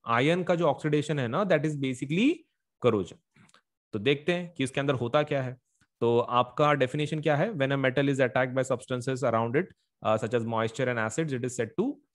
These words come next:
corrode and the process is called as corrosion। और, uh, आपको कलर ध्यान में रखने सिर्फ यहाँ पे, क्योंकि आयरन के लिए स्पेशल वर्ड है, वो क्या है?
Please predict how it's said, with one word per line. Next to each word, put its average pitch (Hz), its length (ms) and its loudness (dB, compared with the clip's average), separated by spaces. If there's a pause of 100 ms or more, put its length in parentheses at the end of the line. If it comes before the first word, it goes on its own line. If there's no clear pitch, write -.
(200)
corrode 139 260 4
and 110 320 -6
the 117 320 2 (100)
process 117 300 -4
is 117 80 -10 (120)
called 107 220 0
as 254 60 -10 (540)
corrosion। 98 320 0 (520)
और, 110 380 4
uh, 110 280 2
आपको 120 260 -2
कलर 156 260 4
ध्यान 156 200 0
में 165 120 0
रखने 156 240 -2
सिर्फ 147 200 -4
यहाँ 139 180 -2
पे, 135 140 -10 (420)
क्योंकि 135 340 2
आयरन 131 380 2
के 156 100 -4
लिए 151 100 2
स्पेशल 156 340 0
वर्ड 143 220 2
है, 139 180 -6 (380)
वो 131 120 0
क्या 143 160 2
है? 143 200 -2